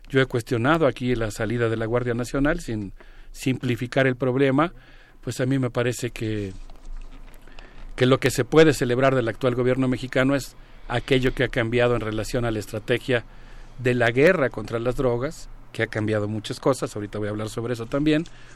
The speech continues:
como una de las partes muy luminosas del gobierno, pero creo que algo en lo que ha establecido una suerte de lamentable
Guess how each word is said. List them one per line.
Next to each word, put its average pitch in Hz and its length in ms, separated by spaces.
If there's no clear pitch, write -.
como 120 180
una 123 80
de 127 60
las 113 160
partes 120 320
muy 143 180
luminosas 127 480
del 131 140
gobierno, 160 400
pero 143 200
creo 170 160
que 175 120
algo 170 180
en 160 80
lo 123 100
que 127 280
ha 139 100
establecido 147 640
una 143 160
suerte 135 400
de 123 100
lamentable 117 920